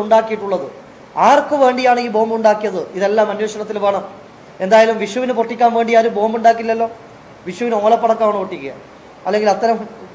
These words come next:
പടക്കങ്ങളാണ് ഉണ്ടാക്കുക. ഇത് ഉണ്ടാക്കിയിരിക്കുന്നത് ബോംബാണ്. ഈ ബോംബിൻ്റെ, പൊട്ടാത്ത ബോംബുകൾ പ്രദേശ സ്ഥലത്ത്, ആ, ആ സംഭവ സ്ഥലത്ത് നിന്ന് പോലീസ് കണ്ടെത്തുകയും ചെയ്തിട്ടുണ്ട്. ഇപ്പം പത്രമാധ്യമങ്ങൾ അത് റിപ്പോർട്ട് ചെയ്തിട്ടുണ്ട്. അപ്പം നിർ-,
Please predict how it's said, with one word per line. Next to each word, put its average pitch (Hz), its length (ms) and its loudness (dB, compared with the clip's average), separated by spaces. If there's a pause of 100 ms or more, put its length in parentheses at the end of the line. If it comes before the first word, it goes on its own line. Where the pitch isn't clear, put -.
(120)
പടക്കങ്ങളാണ് 202 420 -2
ഉണ്ടാക്കുക. 151 320 -4 (360)
ഇത് 220 80 0
ഉണ്ടാക്കിയിരിക്കുന്നത് 233 680 2
ബോംബാണ്. 208 440 2 (1080)
ഈ 240 60 0
ബോംബിൻ്റെ, 233 500 2
പൊട്ടാത്ത 240 460 2 (100)
ബോംബുകൾ 226 440 2
പ്രദേശ 214 300 -2
സ്ഥലത്ത്, 214 500 -2
ആ, 180 100 2 (140)
ആ - 40 0
സംഭവ 196 320 -2
സ്ഥലത്ത് 220 380 -2
നിന്ന് 214 180 -2 (320)
പോലീസ് 220 320 -2
കണ്ടെത്തുകയും 226 600 -2
ചെയ്തിട്ടുണ്ട്. 214 400 -2 (240)
ഇപ്പം 196 180 -2
പത്രമാധ്യമങ്ങൾ 220 680 -2 (220)
അത് 196 80 -8
റിപ്പോർട്ട് 220 380 0
ചെയ്തിട്ടുണ്ട്. 220 360 -4 (440)
അപ്പം 240 240 2
നിർ-, 208 160 -2